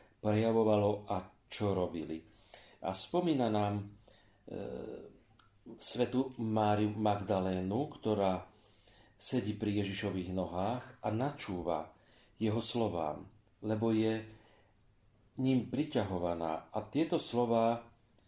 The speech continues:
ju oblažujú a nadchýnajú. Hoci sa zdá, že akoby Magdalena nedávala nič, dáva oveľa viac ako Marta, hovorí Tereska, ktorá sa stará o mnohé veci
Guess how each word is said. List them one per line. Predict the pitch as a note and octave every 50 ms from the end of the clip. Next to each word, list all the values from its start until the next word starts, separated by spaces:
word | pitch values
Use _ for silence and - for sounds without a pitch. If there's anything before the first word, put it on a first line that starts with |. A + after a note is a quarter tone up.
| _ _ _ _ _ _ _ _ _ _ _ _ _ _ _ _ _ _ -
ju | B2 A2 A#2
oblažujú | - A#2+ B2 A#2 A#2 B2 A#2+ A#2+ A2+ G#2 B2 B2+ B2+ B2+ C3 C3+ C3+ C3+ - - - _ -
a | A#2
nadchýnajú. | A#2 A2 A2 G#2 G#2 - - - - F#2 D#2+ D#2 C#2+ C#2+ D2 D#2+ - - - - - _ _ _ _ _ _ _ _ _ - - - - _ _ _ _ _ _ _ _ _ _ _ - B2+
Hoci | C#3 F#3 F#3
sa | F#3 F#3 C#3+
zdá, | A2 G#2 C3+ D3+ D#3+ D3
že | B2 A2 A2+ A2+
akoby | A2 - A#2 A2 G2 A2
Magdalena | G#2+ A2 A#2 A#2 A#2 - A2 G#2+ G#2+ G#2+ G2+ G2+ G2 F#2+ F#2+ - - - _ _ _ - _ _ _ _ _ - A2+
nedávala | B2 A2+ B2+ A#2 A2+ A2+ G#2+ G2+ G2
nič, | G2 G#2+ C3+ C#3+ - - - B2+
dáva | A2 B2 B2 B2 A2+ A#2 A#2 - - - - E3
oveľa | E3+ E3 F3 E3 D3 B2+
viac | A2+ A#2+ B2 B2 G#2+ A#2
ako | A#2 - A2+ A2
Marta, | A#2 B2 A#2 G#2+ G#2 G#2+ - - E2 D2+ - - - _ _ _ _ _ _ _ _ _ - _ _
hovorí | - F#2+ G2 F#2+ F#2 F2 F2+ F2
Tereska, | - F2+ E2 D2 D2 - - - - F#2+ F#2 F#2 - - _ _ _ - - - _ _ _ _ - -
ktorá | A#2 A2+ A2
sa | G#2+ A2+ G#2+
stará | - - - C3 B2+ B2 A2 -
o | G#2+ G#2
mnohé | G#2 A#2 D3+ F3 E3 D3 A#2+ A2
veci | G#2 A2 G#2+ G#2+ - - A#2 B2+ D3 D#3+ -